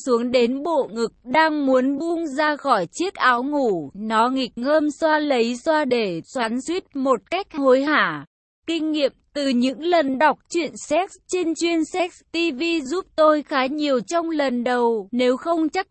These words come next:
tôi sẽ lập cập không biết phải làm thế nào nữa. Cái lưỡi tôi hết mút mát liếm vòng quanh gò ngực lại quét xuống cái khe sâu sâu giữa cặp ngực em. Một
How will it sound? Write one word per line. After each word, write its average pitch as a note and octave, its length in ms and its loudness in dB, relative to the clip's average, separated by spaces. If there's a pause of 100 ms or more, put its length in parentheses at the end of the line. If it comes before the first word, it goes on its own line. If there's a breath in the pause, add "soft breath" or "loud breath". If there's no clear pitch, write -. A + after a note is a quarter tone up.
tôi F4 240 2 (120)
sẽ C#4+ 180 2
lập D#4+ 220 0 (140)
cập B3 200 0
không D#4 340 -2
biết F4 180 -4 (120)
phải A3 200 0
làm G#3+ 320 0
thế A3 200 0
nào A#3+ 340 2
nữa. A3+ 440 0 (480)
Cái A#3+ 260 0
lưỡi C#4 260 2 (160)
tôi D#4 240 2
hết F4 220 -2
mút E4 260 -4
mát E4 280 -2
liếm C4 380 2
vòng C4 320 2
quanh D4+ 300 0
gò C4 240 2
ngực A#3+ 340 -2
lại A3 320 -4
quét D4+ 160 2 (140)
xuống B3+ 260 2
cái A#3+ 280 0
khe D#4+ 280 -4
sâu E4 300 0
sâu E4+ 300 0
giữa B3+ 340 -2
cặp E4 220 0
ngực B3+ 320 0
em. D4 480 0
Một C#4 200 2